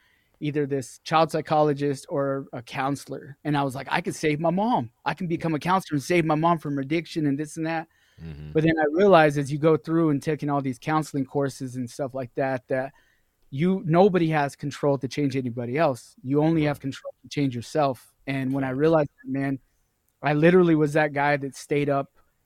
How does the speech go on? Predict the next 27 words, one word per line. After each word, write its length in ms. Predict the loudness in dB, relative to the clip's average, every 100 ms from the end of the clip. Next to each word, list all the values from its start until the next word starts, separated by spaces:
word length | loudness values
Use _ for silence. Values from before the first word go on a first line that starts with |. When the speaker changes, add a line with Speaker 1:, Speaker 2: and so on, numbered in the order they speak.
| _
Speaker 1:
hours 460 | -2 2 2 2 -4
studying 640 | -8 -4 -2 0 0 -2
self, 460 | -4 -4 -2 -2 -6 -6
you 80 |
know, 80 | -4
s-, 240 | -4 -10 -20 _ _ _ _ -14
self, 580 | 2 6 6 4 _ _ _ _ _ _ _ _ _ _
self-development, 680 | 2 2 4 4 4 2 -6
basically, 500 | -6 -6 -10 -18 -16
you 120 | -8 -6
know, 220 | -6 -8
Speaker 2:
Yep. 160 | -12
Speaker 1:
psychology. 960 | -6 -6 -6 0 4 4 2 0 0 0
And 220 | -2 -4 -8 _ _ _ _ -2
I 160 | 0
literally, 540 | 2 2 4 2 0 0
dude, 260 | -2 -4 -4
like, 220 | -8 -4
I 160 | 0 0
would 180 | 0 -2
go 160 | -2
through 180 | -2 -6
these 340 | -6 -6 -10 -10
music 380 | -6 -4 -4 -2
therapy 360 | 0 0 -2 -8
courses 540 | -4 -4 -2 -6 -4
and 180 | -4 -4